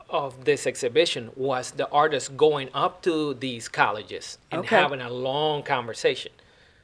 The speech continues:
Speaker 2: So you're
Speaker 1: So that
Speaker 2: prepared to
Speaker 1: wasn't
Speaker 2: fully explain?
Speaker 1: Yes.
Speaker 2: Yes.
Speaker 1: Yes. And that's what I would do. I, I went to all those universities and I did a presentation.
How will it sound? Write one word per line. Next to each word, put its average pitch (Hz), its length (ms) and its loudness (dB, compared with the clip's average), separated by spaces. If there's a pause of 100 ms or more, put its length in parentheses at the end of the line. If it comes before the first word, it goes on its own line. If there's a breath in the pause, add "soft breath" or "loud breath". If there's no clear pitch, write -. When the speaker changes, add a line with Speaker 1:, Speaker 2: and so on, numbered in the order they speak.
(200 soft breath)
Speaker 2:
So - 160 -2
you're 226 180 2
Speaker 1:
So 220 120 4
that 139 60 8
Speaker 2:
prepared 254 220 8
to 196 60 6
Speaker 1:
wasn't 240 100 2
Speaker 2:
fully 220 260 8
explain? 185 800 2 (120)
Speaker 1:
Yes. 147 420 6
Speaker 2:
Yes. 165 480 6
Speaker 1:
Yes. 131 440 -4 (140)
And 131 160 -6
that's 139 200 4
what 147 140 4
I 143 80 4
would 135 200 -2
do. 165 240 6
I, 131 300 0 (160)
I 139 100 2
went 143 300 0
to 131 360 -4 (260)
all 165 160 6
those 165 240 8
universities 147 680 0
and 135 180 -4
I 131 100 -2
did 127 160 -4
a 117 60 -8
presentation. - 680 -6